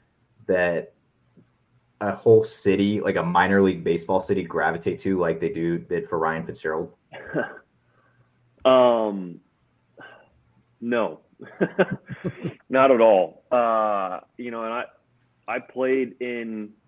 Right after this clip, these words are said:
Speaker 2: Durham, where, like, Durham is a huge minor league baseball city. Um, you know, never, I, Saint Paul, where, like, you had, like, Saint Paul, like, you would think that they would be huge into the,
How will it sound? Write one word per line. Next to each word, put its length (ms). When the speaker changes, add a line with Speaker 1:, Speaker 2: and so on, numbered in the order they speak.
Speaker 2:
Durham, 460
where, 260
like, 340
Durham 260
is 80
a 100
huge 340
minor 320
league 180
baseball 480
city. 320
Um, 520
you 140
know, 340
never, 500
I, 120
Saint 260
Paul, 340
where, 100
like, 180
you 120
had, 220
like, 300
Saint 160
Paul, 200
like, 300
you 140
would 200
think 240
that 120
they 100
would 260
be 160
huge 420
into 260
the, 300